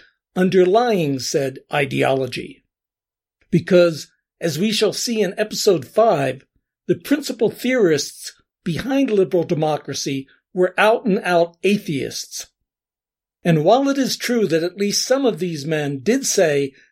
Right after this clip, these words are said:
that one should be tolerant of those who were still believers, very importantly, it was the tolerance that one has for a doddering old fool,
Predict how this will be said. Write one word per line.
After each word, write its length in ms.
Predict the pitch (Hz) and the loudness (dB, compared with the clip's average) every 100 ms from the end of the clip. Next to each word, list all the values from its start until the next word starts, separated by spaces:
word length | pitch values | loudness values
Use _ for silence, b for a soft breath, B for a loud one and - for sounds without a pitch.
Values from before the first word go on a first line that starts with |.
| - | -4
that 180 | 185 180 | -4 0
one 180 | 202 | 0
should 180 | 180 190 | 0 -4
be 120 | 165 | -4
tolerant 680 | - - 240 254 180 156 - | -6 -2 2 2 2 0 -4
of 120 | 156 | 0
those 380 | 156 165 151 131 | 4 4 4 -2
who 120 | 175 | -6
were 120 | 147 | -4
still 280 | 139 - 180 | -4 2 2
believers, 760 | 139 151 175 214 143 - 123 - _ _ _ _ _ _ _ _ | 2 0 2 2 -2 -8 -12 -20 _ _ _ _ _ _ _ _
very 300 | 160 233 302 | 0 2 2
importantly, 760 | 269 233 233 247 185 151 123 117 _ _ - | -2 2 4 4 2 -6 -6 -10 _ _ -4
it 160 | - | 0
was 240 | 214 180 - | 2 2 -2
the 100 | 175 | -6
tolerance 600 | - 233 240 240 208 - | -2 2 2 2 0 -2
that 180 | 208 - | -4 -2
one 220 | 202 190 | -2 0
has 360 | 160 202 196 | 0 2 2
for 220 | - 180 160 | 0 0 0
a 120 | 139 | 2
doddering 560 | 170 190 202 180 165 170 | 4 6 6 4 2 2
old 260 | 170 180 | 2 2
fool, 540 | - 190 175 139 - | -2 -2 0 0 -6